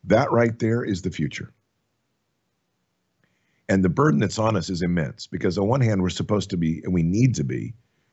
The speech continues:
building bridges with the vax part of the groups that are starting to wake up. We have to do everything we can to bring the others that are still walking in the darkness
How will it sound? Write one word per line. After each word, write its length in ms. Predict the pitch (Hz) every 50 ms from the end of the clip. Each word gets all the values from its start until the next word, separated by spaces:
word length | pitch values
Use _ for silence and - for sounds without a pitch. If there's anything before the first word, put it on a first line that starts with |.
| _ _ - 107
building 380 | 107 104 101 87 98 90 82
bridges 500 | 71 95 107 107 - 82 82 78 73 -
with 240 | 92 85 82 - - _ _ _ _ _ _ _ _ _ _ _ _ _ _ _
the 100 | - 87
vax 440 | 76 80 92 101 104 104 - - - _ -
part 220 | - 82 78 78
of 80 | 73 73
the 60 | 73
groups 360 | 69 76 78 82 80 - -
that 120 | - 73
are 40 | 73
starting 360 | 71 - - 90 87 80 76
to 80 | 73 76
wake 260 | 73 71 69 - -
up. 300 | 113 104 78 78 85 - _ _ _ _ _ _ _ _ _ _ _ _ _ _ _ _ -
We 120 | - 95
have 180 | 95 95 - -
to 100 | 92 90
do 280 | - - - 104 101
everything 320 | 104 117 113 98 104 98 90
we 120 | 82 78
can 400 | - - - 117 123 113 101 87
to 80 | 82 78
bring 240 | - 90 90 90
the 140 | 85 82 78
others 560 | 98 113 120 107 85 78 87 107 - - - _ _ _ _ _ _ _ _ _ _ _ _ -
that 120 | - 87 90
are 80 | 87
still 380 | 85 - - - 101 95 90 87
walking 540 | 80 80 85 87 98 107 107 107 107 101 92
in 100 | 85 82
the 60 | 78
darkness 680 | 76 92 95 110 117 113 85 78 80 80 - - -